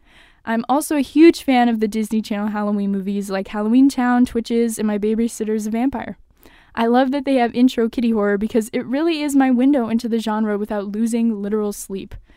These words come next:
I think that's another interesting point too. Kids horror. The fact that we start kids on horror so young is wild to me,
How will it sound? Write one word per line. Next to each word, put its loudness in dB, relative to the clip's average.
I -6
think -2
that's 0
another 4
interesting 2
point -6
too. -6
Kids -2
horror. 0
The -6
fact -4
that -2
we 0
start -2
kids -2
on -2
horror -2
so -4
young 2
is -8
wild -2
to -4
me, -6